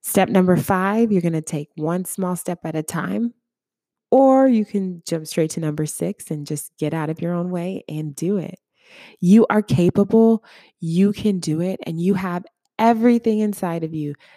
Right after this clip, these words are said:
that you need for growth, that you need to change, that you need to conquer. You can do this.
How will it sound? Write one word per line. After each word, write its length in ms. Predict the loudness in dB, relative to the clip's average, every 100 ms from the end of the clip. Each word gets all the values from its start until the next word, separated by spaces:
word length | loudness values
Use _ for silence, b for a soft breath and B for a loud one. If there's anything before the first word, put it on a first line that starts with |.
| b
that 200 | -2 -2
you 240 | 0 0 0
need 420 | -2 -2 -2 -4 _ _ -4
for 140 | -4
growth, 460 | -2 -2 -2 -6 -12 _ b b 0
that 240 | 0 2
you 220 | 2 2
need 360 | 2 0 -2 -4 _ _
to 140 | -8
change, 560 | -8 -8 -8 -10 -14 -20 b b
that 260 | -2 0 0
you 240 | 2 4
need 420 | 4 2 0 -2 -4 -12
to 120 | -12
conquer. 600 | -8 -8 -8 -12 -14 -14 _ _ _
You 280 | 2 6 6
can 220 | 6 6
do 200 | 8 6
this. 440 | 6 4 2 -2